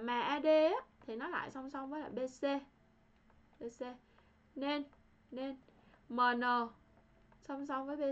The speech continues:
C. Được chưa? Rồi. M N song song với B C là một ý nè. Ờ, O M thì lại song song với S C vì lý do, ờ, là O M là đường trung bình. O M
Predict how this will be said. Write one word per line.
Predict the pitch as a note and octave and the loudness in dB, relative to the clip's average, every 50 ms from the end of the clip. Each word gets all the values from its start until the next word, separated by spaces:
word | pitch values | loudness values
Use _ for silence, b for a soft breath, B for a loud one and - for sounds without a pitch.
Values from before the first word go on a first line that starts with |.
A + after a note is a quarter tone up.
| C4+ - | -2 -2
C. | - C4 C4+ C4 - - - - - - _ _ - _ - | -4 -4 -4 -4 -8 -16 -20 -20 -20 -20 _ _ -20 _ -10
Được | - G#3+ A3 - | -8 -8 -6 -4
chưa? | A#3+ B3+ B3+ B3 A#3 B B B B B B B - | -2 0 0 -2 -2 B B B B B B B -4
Rồi. | F3 F3 E3+ G#3+ G3+ G3+ G3+ - - - _ _ _ - - _ _ - _ - - - _ _ _ _ _ _ _ - - - - - - | 0 2 4 4 2 0 -4 -10 -18 -20 _ _ _ -20 -20 _ _ -20 _ -20 -20 -20 _ _ _ _ _ _ _ -20 -20 -20 -16 -8 -2
M | A3 | -2
N | A#3 B3 B3+ B3+ | 0 2 2 0
song | C#4 C4+ C#4+ | 0 0 0
song | C#4+ C4+ | 0 0
với | D4 D4+ | 0 2
B | C#4 C#4 C#4 C#4 | 4 4 4 4
C | |
là | C#4 C4+ C4 B3+ | 2 0 0 -2
một | A#3 A3+ - - | -2 -4 -4 -4
ý | A#3+ B3+ C#4+ F#4 A4 F4 | -2 0 0 0 -2 -4
nè. | B3 A#3 - _ b b b b b b b b - | -6 -8 -14 _ b b b b b b b b -8
Ờ, | - - A3 A3 A3 | -2 0 2 2 2
O | - - C#4+ D4+ D4+ | 2 4 6 6 8
M | D4+ D4+ C#4 C4+ B3+ A#3+ A#3+ | 8 8 8 8 8 6 6
thì | B3 A3+ | 2 0
lại | G#3+ D3+ B2+ A#3+ | 0 0 0 -2
song | C4+ C4+ D4 | -2 -4 -4
song | - D4+ C#4+ C#4+ C#4+ | -2 -2 -2 -2 -2
với | D4+ - - F4 | -2 -2 -2 -4
S | F4+ - | -4 -2
C | - D#4 C#4+ C#4+ C#4+ C#4 C#4 | 0 2 2 4 4 2 2
vì | C4+ B3 A#3 A#3 | 4 4 4 4
lý | A3+ A3+ A#3 C4+ D#4+ D#4+ | 4 2 2 2 2 2
do, | D#4+ C#4+ C#4 C4+ C4+ C4+ - - b b b b b b b b b - | 2 4 4 4 4 2 -2 -8 b b b b b b b b b -16
ờ, | - - G#3 G#3 G#3 G#3 G#3 G3+ G3+ G3+ G3+ G3+ G3+ G3+ - - - - - _ _ _ _ - - - - - - - - - - - - - _ - - - - - - - _ - - - _ _ - | -10 -6 -4 -4 -2 -2 -2 -2 -2 -2 -2 -4 -6 -8 -12 -20 -20 -20 -20 _ _ _ _ -20 -20 -20 -20 -20 -20 -20 -20 -20 -20 -20 -20 -20 _ -20 -20 -20 -20 -20 -20 -20 _ -20 -20 -20 _ _ -10
là | - A3+ A#3+ A#3+ A#3+ A#3 - - | -6 -4 0 0 0 0 0 2
O | - C#4 C#4+ C#4+ | 4 4 4 4
M | C#4+ C4+ B3+ B3 A#3+ A#3+ A#3 | 4 4 6 6 6 6 6
là | A#3+ A#3 G#3+ | 4 2 2
đường | G3+ A#3 A3+ A3+ A3+ | 2 2 2 2 0
trung | C4+ C4 C4 C4 | -4 -4 -4 -2
bình. | A#3+ B3+ A#3 A3 G#3 - _ _ - _ _ _ - _ _ - _ _ - - - | -2 -2 -2 -4 -6 -12 _ _ -20 _ _ _ -20 _ _ -20 _ _ -20 -18 -12
O | - A#3+ B3+ | -10 -8 -8
M | B3+ B3 | -8 -6